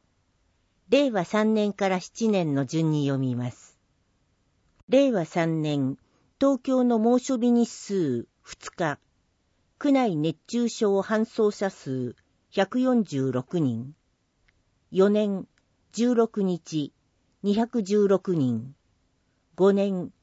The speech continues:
二十二日、三百三十二人。六年、二十日、三百八十五人。昨年七年は二十九日、四百九人と増え続けています。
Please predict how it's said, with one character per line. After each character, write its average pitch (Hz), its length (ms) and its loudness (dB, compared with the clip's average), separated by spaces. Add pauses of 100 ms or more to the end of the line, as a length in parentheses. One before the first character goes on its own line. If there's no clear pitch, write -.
(280)
二 233 180 4
十 170 280 0
二 160 180 0
日、 143 500 -4 (440)
三 254 280 2
百 180 240 -4
三 208 300 -2
十 131 240 -4
二 156 180 0
人。 127 360 -2 (760)
六 185 320 2
年、 135 360 0 (340)
二 185 140 -2
十 - 200 -16
日、 170 240 -4 (500)
三 247 280 2
百 165 240 -2
八 160 300 -10
十 175 260 2
五 156 160 0
人。 131 360 0 (720)
昨 220 340 -2
年 254 240 2
七 - 300 -4
年 170 260 0
は 127 240 -4 (360)
二 247 200 2
十 175 260 0
九 214 200 -4
日、 127 480 -6 (160)
四 247 240 2
百 175 300 -6
九 233 260 -2
人 156 260 0
と 120 340 -6
増 202 180 4
え 196 40 6
続 196 300 -6
け 147 120 -6
て 127 140 -6
い 110 160 -6
ま 110 160 -6
す。 - 360 -20